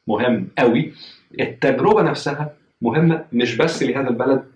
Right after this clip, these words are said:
للعالم كله. أنا في رأيي تجربته الشخصية مع تجربة البلد تخلي هذا الرجل من أفضل المؤهلين في العالم للحديث عن فكرة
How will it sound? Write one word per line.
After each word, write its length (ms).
للعالم 480
كله. 300
أنا 160
في 140
رأيي 260
تجربته 460
الشخصية 520
مع 360
تجربة 520
البلد 300
تخلي 580
هذا 380
الرجل 420
من 340
أفضل 500
المؤهلين 540
في 100
العالم 340
للحديث 520
عن 120
فكرة 380